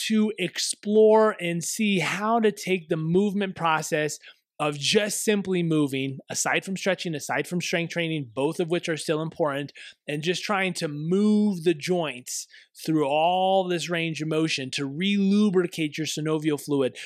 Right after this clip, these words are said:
to smoothen out the surfaces that are gliding against each other, to strengthen the connective tissue that surrounds it,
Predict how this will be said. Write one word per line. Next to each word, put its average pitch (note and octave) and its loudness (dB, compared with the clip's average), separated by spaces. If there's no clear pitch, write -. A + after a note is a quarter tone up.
to F3 -2
smoothen G#3+ 4
out F#3 0
the C#3+ -4
surfaces F3 -2
that D#3 0
are D3 -4
gliding D3+ -2
against D3 -4
each C#3 -4
other, C3+ -4
to E3+ -4
strengthen G#3+ 0
the F3+ 2
connective F3 -2
tissue D#3+ -2
that D3+ 0
surrounds D#3 -2
it, C3 -6